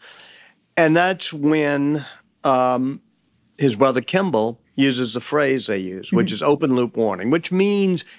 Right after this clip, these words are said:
Speaker 1: you don't
Speaker 2: He's
Speaker 1: have a
Speaker 2: looping.
Speaker 1: feedback loop.
Speaker 2: He's looping,
Speaker 1: You know,
Speaker 2: yeah.
Speaker 1: you're shooting off something and it's not an iterative feedback loop.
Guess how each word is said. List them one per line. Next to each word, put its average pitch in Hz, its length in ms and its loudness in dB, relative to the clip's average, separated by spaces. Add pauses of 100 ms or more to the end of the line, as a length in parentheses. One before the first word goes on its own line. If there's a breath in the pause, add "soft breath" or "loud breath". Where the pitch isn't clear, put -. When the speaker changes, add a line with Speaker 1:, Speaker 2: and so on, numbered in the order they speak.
Speaker 1:
you 143 100 2
don't 147 140 2
Speaker 2:
He's 208 80 2
Speaker 1:
have - 100 0
a - 40 0
Speaker 2:
looping. 135 180 2
Speaker 1:
feedback 98 420 -6
loop. 95 280 -6
Speaker 2:
He's 185 180 -4
looping, 156 240 -4
Speaker 1:
You 117 60 2
know, 107 140 0
Speaker 2:
yeah. 87 100 -4 (120)
Speaker 1:
you're 123 140 -2
shooting - 300 0
off 139 160 0
something 139 340 -2
and 113 100 -2
it's 107 220 -4 (380 loud breath)
not 123 200 0
an 120 160 -6
iterative 117 400 0
feedback 101 560 -2
loop. 110 300 -4